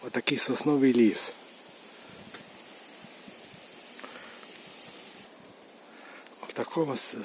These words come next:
селі, чи то в такому лісі знаходиться село Баймаки. <clears throat> Це дорога до села.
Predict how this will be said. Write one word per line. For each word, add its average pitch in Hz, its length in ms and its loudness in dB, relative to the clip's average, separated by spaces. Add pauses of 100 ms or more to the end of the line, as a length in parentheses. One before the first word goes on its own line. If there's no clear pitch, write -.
селі, 139 760 2 (360)
чи - 140 0
то 151 100 12
в 127 40 8
такому 160 420 12
лісі 165 520 10 (760)
знаходиться 156 680 2
село 165 360 4
Баймаки. 151 680 2 (140)
<clears throat> 120 440 10 (2250)
Це - 140 -2
дорога 120 460 6
до 139 120 2
села. 143 480 6